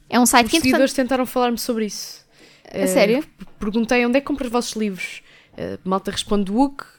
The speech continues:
Speaker 2: a malta responde Fnac, eh, livrarias, falam da,
Speaker 1: Uhum.
Speaker 2: do Chiado. E uma que disse Book Depository conta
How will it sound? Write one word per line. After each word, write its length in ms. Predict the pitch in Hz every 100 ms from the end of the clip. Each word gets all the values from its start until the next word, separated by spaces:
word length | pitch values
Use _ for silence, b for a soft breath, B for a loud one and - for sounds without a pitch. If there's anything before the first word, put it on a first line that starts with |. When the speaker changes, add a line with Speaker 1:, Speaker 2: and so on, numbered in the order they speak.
| -
Speaker 2:
a 60 | 196
malta 220 | 190 190
responde 280 | 185 202 190
Fnac, 480 | - 247 254 269 - - _ -
eh, 260 | 202 196 185 - _
livrarias, 520 | 170 180 175 190 233
falam 280 | - 175 180
da, 100 | 180
Speaker 1:
Uhum. 300 | 175 247 240 285
Speaker 2:
do 40 |
Chiado. 300 | - 226 240 B B B
E 80 | 247
uma 140 | 262 277
que 300 | - 277 269
disse 340 | 226 247 - 208
Book 240 | 202 -
Depository 840 | - - 233 214 208 233 226 208 - -
conta 520 | 220 254 214 190